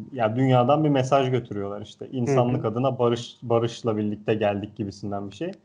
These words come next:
Speaker 1: E, Sagan şu tespiti yapıyor yani. Amerika Birleşik Devletleri ve o dönemdeki emperyalist güçler Güneydoğu Asya'da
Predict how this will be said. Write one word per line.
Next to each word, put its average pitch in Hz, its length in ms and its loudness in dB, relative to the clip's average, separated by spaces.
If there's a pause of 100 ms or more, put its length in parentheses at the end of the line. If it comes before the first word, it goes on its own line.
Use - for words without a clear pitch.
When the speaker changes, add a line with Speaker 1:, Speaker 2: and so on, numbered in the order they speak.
(440)
Speaker 1:
E, 104 140 -8
Sagan 143 420 2
şu 151 140 -6
tespiti 147 440 -2
yapıyor 139 320 -2
yani. 101 240 -2 (360)
Amerika 127 400 2
Birleşik 131 340 -2
Devletleri 131 460 0
ve 131 40 -2
o 123 180 0
dönemdeki 123 520 2
emperyalist 123 760 0
güçler 156 380 -4 (160)
Güneydoğu 123 520 2
Asya'da 127 720 0